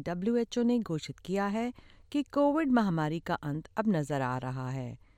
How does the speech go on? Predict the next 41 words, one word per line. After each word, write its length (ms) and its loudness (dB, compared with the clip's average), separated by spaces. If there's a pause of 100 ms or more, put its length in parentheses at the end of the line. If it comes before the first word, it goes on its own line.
(300)
मगर 280 2
डब्ल्यूएचओ 720 0
के 80 -2
प्रमुख 420 -2
ने 200 2 (360)
लापरवाही 680 6
को 140 0
लेकर 320 2
चेतावनी 540 -2
भी 140 -2
दी 220 -4
है। 320 -6 (340)
उन्होंने 400 6
सभी 300 2
देशों 380 0
से 160 -2
कोरोना 500 2
से 160 0
निपटने 480 -2
के 140 -6
लिए 280 -6 (140)
सतर्क 540 2
रहने 340 0 (100)
और 140 4
अपनी 260 2
कोशिशों 500 -2
को 200 -2
जारी 360 2
रखने 320 -4
की 160 0
अपील 340 -2
की, 280 -4 (120)
ताकि 340 -2
विश्व 360 -2
स्तर 280 0
पर 280 0 (260)
मृत्यु 320 8
दर 260 4
पर 160 6
गिरावट 520 4
आए। 260 -4